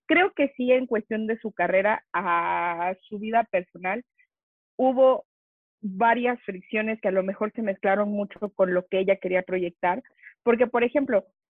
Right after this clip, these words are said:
su primer revolución, así tal cual, fue Can't Be Tamed. Después del tour precisamente de Hannah Montana y Miley Cyrus, saca este, este sencillo Can't Be Tamed y es, wow, o sea,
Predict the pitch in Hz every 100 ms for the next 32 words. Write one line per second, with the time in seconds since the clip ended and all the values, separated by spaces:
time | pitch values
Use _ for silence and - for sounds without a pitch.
0 | - 262 233 247 277 302 302 220 208 240
1 | 277 480 _ _ - 202 - 220 214 -
2 | 240 247 240 262 427 - 220 - 240 226
3 | 214 - 277 208 - _ - - 226 233
4 | - 285 285 311 262 226 - 247 269 208
5 | 220 226 - 240 220 220 202 180 180 208
6 | 220 208 208 214 214 190 185 190 202 214
7 | - 233 220 233 320 _ _ - _ _
8 | _ 214 - 285 311 302 285 - 262 240
9 | - 247 277 262 214 - 240 233 240 233
10 | 233 220 - 214 220 214 202 208 226 _
11 | _ _ _ _ _ _ - 233 233 -
12 | 208 - 196